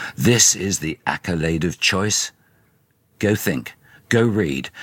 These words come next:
Be curious in everything. Don't let people steer you to study science or humanities. Study everything.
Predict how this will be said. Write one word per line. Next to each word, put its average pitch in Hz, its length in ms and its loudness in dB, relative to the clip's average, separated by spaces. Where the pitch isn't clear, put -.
Be 127 160 4
curious 123 560 2
in 110 240 -4
everything. 90 540 -2
Don't 131 240 2
let 127 160 -4
people 117 240 0
steer 110 380 0
you 113 140 2
to - 100 0
study 104 340 0
science 101 480 0
or 104 100 0
humanities. 92 720 0
Study 123 640 0
everything. 120 680 -4